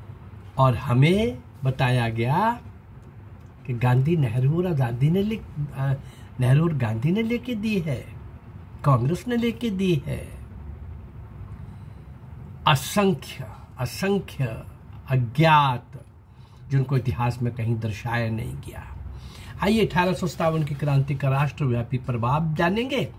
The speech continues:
और आज एक नहीं अनेक नाम आएंगे जिनके साथ क्या किया गया अंग्रेजों के द्वारा।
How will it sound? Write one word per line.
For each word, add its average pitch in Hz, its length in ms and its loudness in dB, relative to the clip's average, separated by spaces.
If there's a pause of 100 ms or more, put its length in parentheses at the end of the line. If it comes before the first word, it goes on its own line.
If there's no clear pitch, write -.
(300)
और 170 120 4
आज 170 260 6
एक 175 220 6
नहीं 139 240 4
अनेक 262 380 -4
नाम 143 380 2
आएंगे 123 640 0 (1300)
जिनके 135 300 6
साथ 127 260 2 (140)
क्या 135 220 0
किया 139 380 4
गया 117 440 0 (300)
अंग्रेजों 120 440 2
के 113 160 -2
द्वारा। 110 500 -6